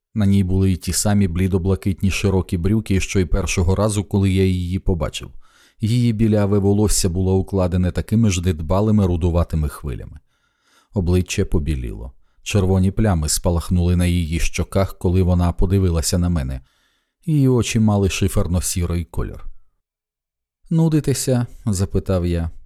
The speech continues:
Вона повільно всміхнулася, радше сором'язливо, тоді швидко кивнула.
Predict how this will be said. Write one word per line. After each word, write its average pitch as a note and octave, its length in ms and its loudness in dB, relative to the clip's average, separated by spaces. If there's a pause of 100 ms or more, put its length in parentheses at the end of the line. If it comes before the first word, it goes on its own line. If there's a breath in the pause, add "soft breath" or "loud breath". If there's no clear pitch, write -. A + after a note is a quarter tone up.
(580)
Вона G2 260 2
повільно F#2+ 420 2
всміхнулася, G#2 840 0 (140)
радше G2+ 360 0
сором'язливо, G2 880 0 (160)
тоді F#2 460 0
швидко F2 460 -2
кивнула. D#2 560 -4